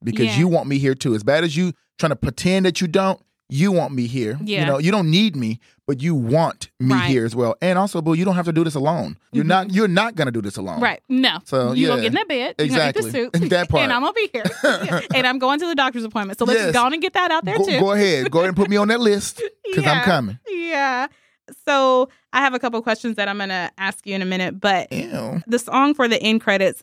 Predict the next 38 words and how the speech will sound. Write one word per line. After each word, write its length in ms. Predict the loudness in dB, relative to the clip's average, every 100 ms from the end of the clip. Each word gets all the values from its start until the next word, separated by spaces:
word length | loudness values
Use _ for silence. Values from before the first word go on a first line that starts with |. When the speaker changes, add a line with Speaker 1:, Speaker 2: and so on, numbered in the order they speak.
| -16
Speaker 2:
after 320 | -6 -4 -2 -4
the 120 | -4
scene 360 | -4 -2 0
is, 240 | 0 -2 -2
uh, 140 | -4 0
"I 120 | 0
Walk 240 | 2 2
the 140 | 0 -2
Earth" 260 | -2 -4
by 220 | -4 -4 -4
King 380 | -4 0 2
Biscuit 440 | 2 0 -2 -6 -6
Time, 380 | -6 -4 0 0
which 160 | 0
is 60 | -4
a 80 | -4
great 240 | -2 -2
song. 360 | 0 -2 0 0 _ _ _ _
And 140 | 0 0
the 60 |
first 320 | 4 2 2 2
lines 320 | 2 2 0
of 100 | 0
that 220 | 0 0
song 360 | 0 2 2 2
are, 220 | 0 2
"When 160 | 2
I 80 | 0
walk 280 | 2 0 -2
through 120 | -4
the 160 | -2 0
earth, 200 | 0 -2
I 100 | -4
get 140 | -4 -4
stuck 280 | -4 -2
in 80 | 2
the 60 | 2
middle. 380 | 2 2 -2